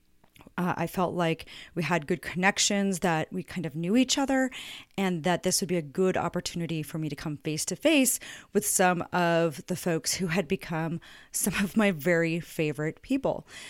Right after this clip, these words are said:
So it was really hard last year when all of the conferences kind of went online, when there wasn't a, <laughs> a lot of, uh, opportunities to get together and meet folks. In fact, it's been almost two years since I've seen a lot of,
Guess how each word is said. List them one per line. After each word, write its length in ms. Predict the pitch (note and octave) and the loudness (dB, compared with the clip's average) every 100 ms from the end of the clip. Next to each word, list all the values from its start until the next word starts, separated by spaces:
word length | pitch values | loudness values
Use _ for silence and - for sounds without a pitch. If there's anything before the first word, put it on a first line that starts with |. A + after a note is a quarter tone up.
| - - | -18 -8
So 520 | - B3 A#3+ A#3 A#3 - | 6 10 12 10 8 6
it 160 | A#3 | 6
was 160 | C#4 C4+ | 6 4
really 220 | C4 C4+ | 6 6
hard 380 | B3+ - F#3+ G3+ | 4 4 2 4
last 380 | G3+ G3 - - | 4 4 2 0
year 460 | F3 E3+ E3+ E3+ - | 2 4 4 2 -2
when 600 | D3+ D#3+ E3 D#3+ D#3 - | -4 0 0 0 -2 -4
all 160 | E3+ F3 | -2 0
of 100 | E3+ | -2
the 60 | |
conferences 560 | F3+ G#3 G3 G3+ - F#3 | -4 -4 -4 -2 -2 -2
kind 220 | - D#3+ | -4 -6
of 60 | C#3 | -4
went 160 | D3 | -4
online, 640 | C#3 D3 F3+ F#3+ F#3 F#3 F3 - - - | -4 -2 2 4 4 2 -2 -10 -18 -10
when 440 | C#3+ D#3+ D3+ D#3 - | -4 0 0 0 -2
there 160 | D3+ | -4
wasn't 600 | C#3 D#3 G3 G3 F#3 - - - - - | 0 2 4 4 0 -4 -6 -16 -20 -6
a, 140 | F#3 F#3+ - | 0 2 2
<laughs> 140 | B3+ F#3 | 2 4
a 20 | |
lot 240 | A3 G3 F#3 | 6 6 6
of, 280 | F3 - - | 4 0 -2
uh, 260 | F3+ E3+ D3+ | 2 4 4
opportunities 640 | F#3 F3+ - G3 E3 D#3+ - | 2 0 -2 -4 -4 -4 -4
to 160 | - | -4
get 160 | E3 D3 | -2 -2
together 380 | - F3+ E3+ E3 - - | 2 4 4 0 -6 -6
and 100 | F#3 | 0
meet 180 | G3+ G#3+ | 2 2
folks. 240 | G3 E3 - | 0 -2 -2
In 80 | |
fact, 220 | F3 E3+ - | 0 0 0
it's 220 | F#3 D#3+ | -2 -2
been 400 | D3+ F3+ E3+ - - | 0 0 0 -2 -4
almost 380 | D#3+ E3 - | -2 -2 -4
two 120 | - E3+ | -4 -4
years 480 | E3+ G#3+ F3 E3 - - - | 2 4 4 2 -4 -14 -12
since 240 | - F#3 - | -4 -2 0
I've 160 | F3+ | 0
seen 460 | - - F3 E3+ E3+ | 0 0 0 0 0
a 100 | - | -2
lot 320 | E3 D#3+ D#3+ - | 0 2 2 0
of, 360 | F3 E3 D3+ | -2 0 -2